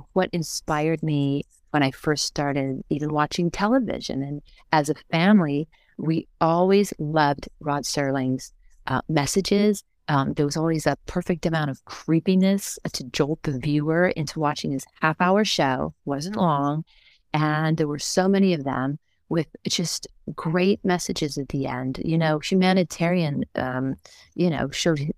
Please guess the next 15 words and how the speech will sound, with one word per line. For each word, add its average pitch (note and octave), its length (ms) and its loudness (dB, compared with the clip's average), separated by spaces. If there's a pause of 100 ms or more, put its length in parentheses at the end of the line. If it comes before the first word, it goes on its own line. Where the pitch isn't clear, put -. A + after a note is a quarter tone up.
(160)
the D#3+ 80 0
humanity D3+ 760 2
behind C3 520 -2
the C#3 80 -2
story. C3+ 460 0 (300)
So - 240 0
I F3+ 80 0
figured, F#3 340 2
"Let's A3 240 -2
do F3+ 220 2
that." D3 300 0
So D#3+ 260 -2 (460)
that's F3+ 420 0
what G3+ 140 2
I, F#3 340 2